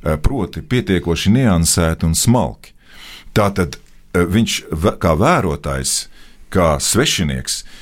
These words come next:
viņš konstatē, ka šīs valodas, vietējās valodas, ir nepietiekošas politiskai komunikācijai. Savukārt vidus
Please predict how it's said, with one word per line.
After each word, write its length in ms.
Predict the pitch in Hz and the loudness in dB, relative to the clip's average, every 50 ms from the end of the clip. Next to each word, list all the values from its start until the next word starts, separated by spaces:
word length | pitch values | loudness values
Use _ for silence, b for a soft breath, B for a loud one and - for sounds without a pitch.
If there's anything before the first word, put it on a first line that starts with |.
| B B B | B B B
viņš 180 | 82 165 - - | 0 0 2 2
konstatē, 540 | - 117 170 180 - 123 - - 85 78 73 | 0 0 0 0 -2 -2 -2 -2 -2 -2 -2
ka 80 | 82 | -2
šīs 300 | - - 78 71 69 - 87 | -2 -2 -2 -2 -2 0 2
valodas, 540 | 107 151 175 139 90 71 65 64 - - - | 2 2 4 2 2 0 -2 -4 -6 -4 -2
vietējās 560 | 82 110 120 110 - 87 71 67 62 - - | 2 2 2 2 0 -2 -2 -2 -4 -4 -2
valodas, 480 | 87 95 98 95 78 69 67 - - - | 0 2 2 2 2 0 0 -2 0 2
ir 80 | 98 | 4
nepietiekošas 960 | 101 95 85 - - 80 85 85 - - 107 107 - 139 - - - - - - | 4 4 4 2 0 -2 -2 0 2 0 0 0 2 0 0 0 0 -2 -2 0
politiskai 540 | 143 143 120 - - - - - 113 113 - | 0 0 0 -2 -4 -6 -6 -4 -4 -4 -2
komunikācijai. 920 | - 131 123 117 104 98 98 - 98 90 87 - - - 87 80 80 76 71 B B B B B B B B | 0 0 2 2 2 2 2 2 2 2 2 0 0 0 2 2 2 2 0 B B B B B B B B
Savukārt 560 | - - 127 135 110 95 - 90 87 76 85 | 0 0 0 0 0 0 0 -2 -2 0 -2
vidus 240 | 107 120 92 - | -2 -2 -2 -2